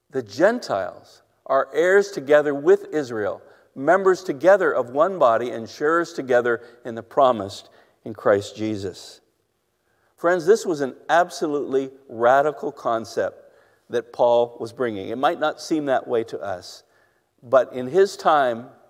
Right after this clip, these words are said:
and in that culture and that place, to think that people other than the Jewish people could be a part of God's family was really a concept that was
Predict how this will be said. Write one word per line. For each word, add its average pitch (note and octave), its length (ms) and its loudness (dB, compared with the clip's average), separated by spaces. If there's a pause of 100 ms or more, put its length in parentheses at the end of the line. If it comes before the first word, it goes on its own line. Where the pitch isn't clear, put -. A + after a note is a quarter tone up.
(440)
and B2 160 -4
in B2 100 -6
that D3 220 2
culture D3+ 480 0
and A2+ 120 -2
that - 240 0
place, A2+ 540 -2 (560)
to C#3+ 120 -2
think E3 300 0 (200)
that C3 480 2
people E3+ 380 0
other E3+ 300 2
than D#3 220 4
the C#3+ 100 0
Jewish C#3 580 0 (920)
people G#2 460 -10 (680)
could C#3 180 -6
be C#3+ 140 -2
a A2 100 -2
part D#3 260 2
of C3+ 140 -2
God's C3+ 260 4
family A#2+ 540 -2 (300)
was A#2+ 200 -10
really C#3+ 400 2
a A#2 140 -6
concept C3+ 560 -2
that - 180 -8
was G2+ 380 -12